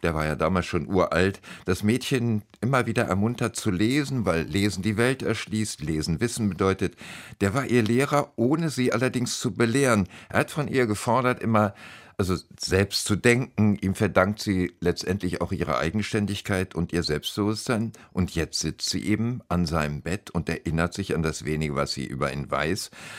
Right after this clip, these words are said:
Und, äh, das, was er ihr selbst verraten hat. Und das ist tatsächlich nicht viel. Auf Spaziergängen Daniel Gluck, das zeigen seine Erinnerungsfetzen, war ein erfolgreicher Filmkomponist, ein deutscher Jude, der dem Holocaust entkommen ist,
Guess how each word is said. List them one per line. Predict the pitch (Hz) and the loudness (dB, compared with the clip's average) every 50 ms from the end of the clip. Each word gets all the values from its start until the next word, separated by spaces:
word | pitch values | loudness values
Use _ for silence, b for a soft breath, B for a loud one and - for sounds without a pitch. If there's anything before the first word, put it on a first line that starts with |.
| B B B B B | B B B B B
Und, | - 92 87 85 78 - - | 0 2 2 2 2 0 0
äh, | 92 82 78 76 - - | 0 2 0 0 -2 -4
das, | - - 73 71 - - - | -4 -4 -4 -4 -6 -12 -12
was | 64 62 - 76 76 - - | -10 -6 -4 -4 -4 -4 -4
er | 76 82 69 - | -6 -4 -4 -4
ihr | 76 67 | -4 -2
selbst | 73 73 69 - - | -2 -2 -4 -4 -6
verraten | - - 78 - - 64 69 71 - 85 95 | -4 -4 -4 -2 -4 -4 -6 -6 -4 -2 -2
hat. | 101 101 - | -2 0 -2
Und | 80 80 - | -4 -4 -2
das | 87 85 - - | -2 -2 -2 -2
ist | - - | -4 -2
tatsächlich | - 90 78 - - 87 78 85 80 73 | -2 -2 -2 0 -2 -2 -2 -2 -4 -4
nicht | 78 73 76 - | -4 -6 -6 -4
viel. | - 135 139 139 | -4 -4 -2 0
Auf | 113 85 | -2 -2
Spaziergängen | - - - 80 - - - 123 117 120 - 117 113 113 113 107 107 B B B B B B B | -2 -2 -4 -6 -4 -4 -4 -2 -2 -2 0 0 0 2 2 0 0 B B B B B B B
Daniel | - 95 98 104 104 98 90 85 | 2 4 4 6 4 4 4 2
Gluck, | - 110 131 151 151 - - - | 2 2 0 0 0 -4 -6 -2
das | - 78 - - | -2 -2 -2 -2
zeigen | - - 87 85 95 92 101 | -2 0 0 2 2 0 0
seine | 85 87 80 82 87 | 0 2 2 2 2
Erinnerungsfetzen, | 85 73 76 92 110 110 101 98 90 - - 101 90 - - 98 80 | 0 0 0 0 0 2 0 0 0 -2 -2 -4 -4 -4 -2 -2 0
war | 78 82 64 | 0 0 0
ein | 62 82 | -2 -4
erfolgreicher | - - 82 - - 107 101 101 101 - - 82 78 82 - - 85 76 B B B B B B _ _ - - - | -4 -4 -4 -4 0 0 0 0 0 -2 -4 -2 -2 -2 0 0 -2 -2 B B B B B B _ _ -16 -12 -6
Filmkomponist, | - - 139 135 147 135 - 139 127 123 - - 120 117 113 117 113 110 - - - | -2 0 0 0 0 -2 0 0 -2 -2 -2 -2 0 0 2 2 0 -2 -2 -4 -2
ein | - 76 78 69 64 - | -2 0 0 -2 -2 -2
deutscher | - 76 80 80 - - 98 | 0 2 2 2 2 0 -2
Jude, | 82 80 98 98 98 101 113 98 | 0 0 0 0 0 0 0 2
der | 82 87 71 | 2 0 0
dem | 73 78 73 | 0 -2 0
Holocaust | 107 110 110 110 - - 98 95 98 - - | 0 2 0 0 0 0 0 0 0 -2 -2
entkommen | 95 85 - - 90 85 87 | -2 -2 0 -2 -2 0 -2
ist, | - - - | -4 -4 -8